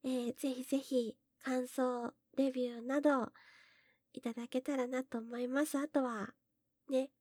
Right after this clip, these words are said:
あの、高評価とかもいただければ、えー、とてもとても励みになりますので、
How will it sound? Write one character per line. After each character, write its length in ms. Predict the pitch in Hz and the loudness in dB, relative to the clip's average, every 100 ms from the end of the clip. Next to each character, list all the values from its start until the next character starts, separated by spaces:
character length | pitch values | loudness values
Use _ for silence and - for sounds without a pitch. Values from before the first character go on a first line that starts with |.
| _ | _
あ 60 | 254 | -12
の、 460 | 220 240 247 254 - | -10 -10 -10 -12 -12
高 180 | - 233 | -4 -4
評 200 | 233 220 | -4 -10
価 180 | - 226 | -8 -12
と 120 | 226 | -12
か 140 | - | -14
も 160 | 208 202 _ - - - - - | -14 -16 _ -20 -20 -20 -20 -20
い 100 | - | -18
た 100 | 254 | -10
だ 140 | 240 233 | -8 -2
け 160 | - | 2
れ 120 | 247 269 | 2 4
ば、 340 | 294 240 214 _ _ _ _ _ _ _ | 2 0 -4 _ _ _ _ _ _ _
え 20 | |
ー、 520 | 214 196 190 214 214 - _ | -10 -8 -8 -8 -8 -12 _
と 80 | 240 | -10
て 140 | - | -4
も 140 | 220 214 | -4 -2
と 160 | 285 | 0
て 140 | 285 381 | 6 8
も 60 | 440 453 427 - _ _ _ - | 10 10 8 4 _ _ _ 0
励 320 | 285 277 285 | 0 2 -2
み 80 | 277 | -2
に 200 | 240 220 | -4 -8
な 100 | 220 | -10
り 120 | 226 | -12
ま 160 | 233 240 | -12 -12
す 120 | - | -10
の 140 | 233 | -10
で、 160 | 233 - | -12 -16